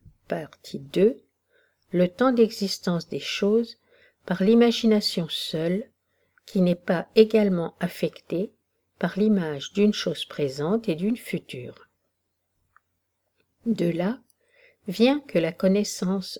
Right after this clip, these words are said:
vraie du bien et du mal que nous avons n'est rien qu'abstraite au général, et que le jugement porté par nous sur l'ordre des choses et la liaison des causes, pour nous permettre de déterminer ce qui dans le présent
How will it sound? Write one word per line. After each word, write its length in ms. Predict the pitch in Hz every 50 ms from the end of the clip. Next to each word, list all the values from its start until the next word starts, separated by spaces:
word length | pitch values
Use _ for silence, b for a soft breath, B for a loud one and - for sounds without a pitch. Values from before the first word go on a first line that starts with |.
| _ -
vraie 500 | 175 170 165 190 190 196 196 185 - _ _ _ _ _ _ _ _ _ -
du 140 | 170 165 175
bien 300 | 160 170 185 214 233 233 - -
et 120 | - 180
du 140 | 160 175 175
mal 460 | 170 156 151 143 143 143 147 147 - _ _ _
que 100 | - -
nous 320 | 151 165 185 214 208 - 175
avons 300 | 156 156 143 135 135 - _ _ _ _ _ _ _ _ _ _ _ _ _ _ _ -
n'est 180 | 185 175 175 165
rien 320 | - 190 185 226 233 240
qu'abstraite 920 | - - 208 185 - - - - - - - 175 165 151 _ _ _ _ _ _ _ _ _ _ _ _ _ -
au 160 | 214 214 190
général, 800 | - - 160 147 139 135 139 - 165 151 151 160 185 247 - _ _ _ _ _ _ _ _ _ _ _ _ _ -
et 120 | 220 220
que 120 | 220 - 226
le 160 | 214 220 214
jugement 440 | 202 - 208 190 185 - 190 180 175
porté 400 | - - 180 - - - 185 170
par 260 | - - 170 165 185
nous 180 | 170 170 156 147
sur 300 | - - - 151 - 147
l'ordre 380 | 170 190 202 202 - - 175
des 160 | 160 156 151
choses 540 | 143 - - - - 165 147 143 139 143 - _ -
et 120 | - 180 165
la 140 | 180 170
liaison 420 | 160 151 151 147 143 139 - 143 131
des 200 | - - 135 -
causes, 600 | _ - - 190 208 233 269 269 - - - _ b b b b b b b b b b -
pour 160 | - 220 220
nous 160 | 220 226 233
permettre 640 | 226 233 226 214 196 208 202 190 185 185 - - 165
de 160 | 156 - 156
déterminer 800 | 151 160 180 175 175 - 180 175 175 170 170 165 165 165 156 151
ce 220 | - - - -
qui 220 | 185 - - 220 202
dans 140 | 180 175 170
le 120 | 170 170
présent 540 | - - - 165 160 156 156 156 151 151